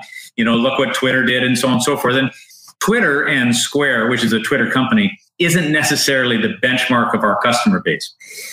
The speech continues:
So if we go back, I think what you're gonna see is two things. Number one, I think there will be some pushback on the twenty-year-old trend to densify. So if you might think you go back twenty years ago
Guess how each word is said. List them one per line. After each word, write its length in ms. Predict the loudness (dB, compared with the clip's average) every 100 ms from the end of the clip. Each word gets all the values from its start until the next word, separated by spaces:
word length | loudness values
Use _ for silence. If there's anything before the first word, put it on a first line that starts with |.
| -6
So 300 | -2 0 0 -4 -6 -16 _
if 180 | -4 0
we 100 | 0
go 220 | 0 0
back, 540 | 0 0 -2 -2 -4 -2
I 120 | 0
think 200 | 0 0
what 220 | 0 0
you're 80 | 0
gonna 160 | 0
see 240 | 0 0 0
is 180 | 0 0
two 140 | 0
things. 400 | 2 0 -2 -2
Number 240 | 0 2 2
one, 320 | 2 2 0 -2 -14 _ _ -4
I 120 | -2 0
think 180 | 0
there 100 | 0
will 180 | 0 2
be 120 | 0
some 300 | 0 0 0
pushback 680 | 0 0 0 0 0 0 -4 -8 -18 -8
on 360 | -2 0 2 0 -2 -6 -6 0
the 240 | 0 0 -6 _ -10
twenty-year-old 1000 | -2 0 2 0 0 2 2 0 -2 -4
trend 300 | -2 2 0 -2 -10 -4
to 80 | -2
densify. 680 | 0 0 0 0 0 0 -4 -10 -10
So 400 | -2 0 2 0 -2
if 120 | 0
you 120 | 0
might 240 | 0 0 -2
think 220 | -2 -2
you 140 | 0
go 120 | 0
back 320 | 2 0 0 0
twenty 200 | 0 2
years 200 | 0 0
ago 460 | 0 0 -2 -10